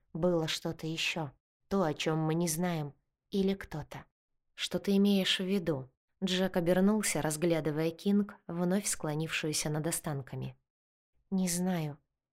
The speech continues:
Девушка повернула к нему лицо. На нем была написана какая-то странная, еле уловимая мука.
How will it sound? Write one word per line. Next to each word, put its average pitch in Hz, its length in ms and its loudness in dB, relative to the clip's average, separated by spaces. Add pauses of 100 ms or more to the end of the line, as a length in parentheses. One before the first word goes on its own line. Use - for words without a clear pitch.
(120)
Девушка 160 480 -4
повернула 165 480 0
к 151 100 -8
нему 151 200 -2
лицо. 147 440 -4 (360)
На 190 120 6
нем 180 220 4
была 175 160 4
написана 170 560 -2
какая-то 170 400 -8
странная, 160 720 -4 (300)
еле 196 340 4
уловимая 170 540 0
мука. 165 400 -6